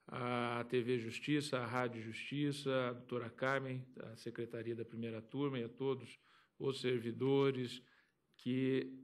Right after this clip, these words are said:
propiciaram e tornaram possível a realização dessa audiência pública. Eu declaro, então, encerrada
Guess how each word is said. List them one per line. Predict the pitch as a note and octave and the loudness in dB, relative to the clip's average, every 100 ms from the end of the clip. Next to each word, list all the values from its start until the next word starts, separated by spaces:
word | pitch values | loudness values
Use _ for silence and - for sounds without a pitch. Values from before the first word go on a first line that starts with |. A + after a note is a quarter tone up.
| - - _ - | -18 -20 _ 4
propiciaram | D3+ D3 - - A#2+ B2 B2+ C3+ B2+ - | 4 4 0 4 6 6 4 2 0 -2
e | B2+ | -2
tornaram | B2 C#3+ A#2+ A#2+ A#2+ | 4 4 6 4 2
possível | A2+ C3 - A#2+ A#2+ B2+ | 0 -4 -2 0 4 4
a | |
realização | A#2+ A#2 A#2 A2+ A2 B2+ B2 | 4 2 2 0 0 0 0
dessa | A2+ B2 B2 A#2+ C3 | 2 4 4 2 0
audiência | B2 - C3 A#2 A#2+ B2 - A#2 | -2 -2 -4 -4 -4 -4 -4 -8
pública. | - A#2+ G#2+ - - - - - | -8 -10 -10 -16 -20 -20 -14 0
Eu | C3+ | 2
declaro, | C3 B2 B2 A#2+ B2 B2 A#2 | 2 0 -2 0 2 2 0
então, | A#2 A#2+ B2+ B2+ B2 | -2 2 2 2 -2
encerrada | E3+ E3+ D#3+ C#3 A2+ A2+ A#2 A#2 A#2+ | 2 2 4 2 2 2 2 0 -4